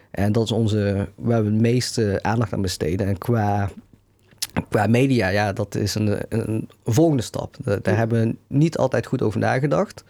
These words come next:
Speaker 1: Maar een van de dingen die we gedaan hebben, is dat je met behulp van de module in de, in ons programma, dat je dan ook oude onderzoek kunt bes-, bestuderen met dezelfde output in de Bayesiaanse setting.
Speaker 2: Ja. Ja, want we hadden het, eh, je had het net al even over dat, eh,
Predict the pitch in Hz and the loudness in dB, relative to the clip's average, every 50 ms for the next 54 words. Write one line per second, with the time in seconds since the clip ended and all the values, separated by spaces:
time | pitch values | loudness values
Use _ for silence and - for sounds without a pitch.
0 | _ - - - - - _ - - 104 107 107 101 - - 127 131 117 135 127 | _ -20 -20 -20 -20 -20 _ -8 -4 -2 0 0 0 2 2 2 2 2 2 2
1 | 117 110 117 117 113 110 113 110 110 107 - 117 113 110 107 120 123 123 113 113 | 2 2 2 2 2 2 2 2 2 0 0 0 0 2 2 2 2 2 2 2
2 | 117 - 104 107 107 107 101 - - 101 98 101 - - - 113 107 104 101 95 | 0 2 2 2 2 0 -2 -4 -4 -2 -2 -2 -2 -2 0 0 2 2 2 0
3 | 92 - - - - - - - - _ _ - 120 117 107 107 104 127 131 127 | -2 -4 -10 -20 -20 -20 -20 -20 -20 _ _ 0 0 2 2 2 2 4 2 2
4 | - - 113 110 110 110 110 107 120 127 143 143 - - 147 151 143 135 - - | 0 0 0 2 2 2 4 4 4 4 4 2 2 2 2 4 4 2 2 0
5 | - 143 143 139 131 - - 127 - - 131 131 127 131 127 131 127 117 113 110 | 0 2 2 2 2 0 0 -2 0 2 2 2 4 2 2 2 2 0 -2 -2
6 | - 117 110 104 110 113 110 - - 131 143 - - 127 117 107 101 110 - - | -2 -2 -2 0 0 0 0 2 2 2 2 2 2 0 0 0 0 -2 -4 -2
7 | - 107 95 - 107 104 - - - _ _ - 120 - - - 110 104 92 98 | -4 -4 -2 -2 -4 -6 -6 -8 -14 _ _ -2 -2 -2 0 0 0 2 2 2
8 | 107 117 120 117 - - 120 101 110 101 131 123 107 - - 110 113 104 - - | 0 -2 -4 -4 -2 -2 -2 -2 0 0 0 0 0 0 0 0 -2 -2 -2 -4
9 | 107 - 101 101 101 101 104 98 - 101 98 101 101 - - - - _ _ _ | -4 -2 -2 -2 0 0 0 0 -2 -4 -4 -4 -6 -6 -8 -10 -12 _ _ _
10 | - _ - - - - - 58 62 76 87 - - - - - - _ _ - | -20 _ -10 -8 -6 -6 -4 -4 -6 -6 -6 -8 -12 -20 -20 -20 -20 _ _ -20
11 | - - _ _ _ - 202 185 - - - _ - - - - - - - 220 | -20 -20 _ _ _ -2 -2 -2 -2 -4 -12 _ -20 -20 -20 -20 -16 -4 2 4
12 | 220 220 208 208 196 208 202 208 208 202 214 202 - - 147 - - - - 190 | 4 6 6 4 2 4 4 2 2 0 -2 -6 -6 -8 -8 -8 -6 -2 0 0
13 | 202 202 208 208 202 202 - 214 214 208 214 202 143 180 190 - - - 190 185 | 2 2 2 2 2 2 2 0 0 2 2 2 2 2 0 0 -2 -2 -2 0
14 | 196 185 196 190 - - - - 196 | -2 -2 -2 -4 -6 -6 -4 -2 0